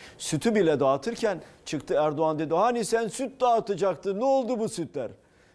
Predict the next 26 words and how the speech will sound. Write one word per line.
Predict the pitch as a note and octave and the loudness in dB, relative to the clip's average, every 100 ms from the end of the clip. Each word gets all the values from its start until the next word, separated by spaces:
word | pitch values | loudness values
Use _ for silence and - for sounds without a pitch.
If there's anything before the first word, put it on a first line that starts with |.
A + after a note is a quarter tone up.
| - | -10
Ekrem | C#3 - E3 D#3+ | -10 -6 -6 -6
Bey | E3 | -6
dedi | E3+ C4+ C#4 | -6 -8 -10
ki, | F#3 | -8
"Aylardır | C#3+ D3+ D#3 D#3 D#3+ D3 | -6 -4 -4 -4 -6 -4
dağıtıyoruz | D#3+ E3 A3 A#3+ D3+ | -4 -4 -6 -6 -4
zaten | B2+ B2+ B2 | -6 -4 -6
ama | B2 A#2 | -6 -6
biz | A#2 | -8
sizin | C3 B2 C3+ | -8 -6 -6
mantığınızla | B2+ B2+ C3+ C#3 C3 C3+ | -4 -6 -4 -6 -4 -4
dağıtmıyoruz. | D#3+ A#3 - F#3 - - - - - | -4 -6 -6 -6 -6 -10 -20 -20 -10
İnsani, | A#2+ C3+ D#3+ E3+ F#3+ D#3 - G#2+ | -6 -4 -2 -2 -4 -6 -10 -6
vicdani | B2+ A#2 D3 G#3 | -4 0 -2 -2
bir | A3 D#3+ - - - - | -4 -6 -10 -20 -20 -8
çerçeve | - C3+ D#3+ G#3+ | -2 0 0 0
içinde | D#4+ G3+ D#3+ B2+ | 0 0 2 2
dağıtıyoruz | A#2+ A2 - G#2 F#2 | 0 -2 -4 -6 -6
biz | F#2 F2+ | -10 -10
bunu." | F2+ D2+ G#2 - - - - | -8 -10 -14 -20 -20 -18 -8
Şimdi | G#3+ A3 | -4 -2
sosyal | - G#3+ G#3+ A#3 A3 | 2 2 2 2 4
yardımlar, | G3 F3+ F#3+ F3 D3+ | 2 2 -2 -2 -2
bakın | F3+ F3+ D3+ - - - - - _ _ _ _ - | -2 -4 -8 -12 -20 -20 -20 -20 _ _ _ _ -2
pandemi | D#3+ F#3 G3+ A#3+ | 0 2 2 0
sürecinde | - F3+ D3+ C3+ C3 F3 | 0 -2 -2 -4 -4 -4